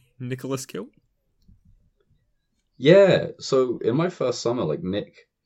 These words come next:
Speaker 2: he was, um, he was a counsellor, and then, I mean, I don't know if you're still recording, but the two,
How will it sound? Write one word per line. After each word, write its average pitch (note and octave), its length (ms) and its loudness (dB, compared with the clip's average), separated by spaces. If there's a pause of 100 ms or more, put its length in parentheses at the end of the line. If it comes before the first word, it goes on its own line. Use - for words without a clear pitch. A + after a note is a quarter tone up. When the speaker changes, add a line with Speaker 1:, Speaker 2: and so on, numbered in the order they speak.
(260)
Speaker 2:
he A2 220 -6
was, A2 260 0
um, F2 380 -2 (800)
he B2+ 180 0
was G3+ 180 4
a A#2 60 -4
counsellor, F#2 760 -6
and G#2 160 -6
then, A#2 360 -6 (320)
I G2+ 40 -8
mean, G2+ 140 -6
I F#2+ 80 -4
don't G#2+ 180 -2
know G2 60 -4
if F2+ 120 -10
you're F2 80 -10
still - 180 -8
recording, E2+ 520 -4
but - 120 -10
the - 80 -12
two, F#2 500 -8